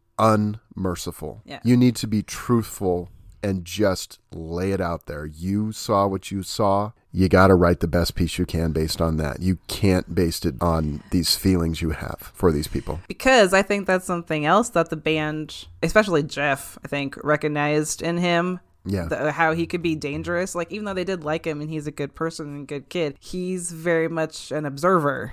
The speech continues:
Speaker 1: Uh-huh.
Speaker 2: He sees everything.
Speaker 1: That's a, that's a
Speaker 2: <laughs>
Speaker 1: line
Speaker 2: And
Speaker 1: that
Speaker 2: they,
Speaker 1: Russell
Speaker 2: they
Speaker 1: says to
Speaker 2: don't,
Speaker 1: him, yeah.
Speaker 2: yeah. They always kinda say, like, "We can't say this with,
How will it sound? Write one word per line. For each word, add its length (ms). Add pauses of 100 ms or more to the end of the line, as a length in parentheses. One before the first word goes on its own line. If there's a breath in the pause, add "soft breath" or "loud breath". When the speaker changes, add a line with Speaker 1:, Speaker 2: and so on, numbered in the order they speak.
Speaker 1:
Uh-huh. 460
Speaker 2:
He 240
sees 560
everything. 800 (540 loud breath)
Speaker 1:
That's 260
a, 60
that's 260
a 60
Speaker 2:
<laughs> 0
Speaker 1:
line 220
Speaker 2:
And 80
Speaker 1:
that 40
Speaker 2:
they, 80
Speaker 1:
Russell 320
Speaker 2:
they 160
Speaker 1:
says 100
to 60
Speaker 2:
don't, 260
Speaker 1:
him, 80
yeah. 120
Speaker 2:
yeah. 280
They 200
always 280
kinda 300
say, 240
like, 180
"We 60
can't 260
say 280
this 240
with, 100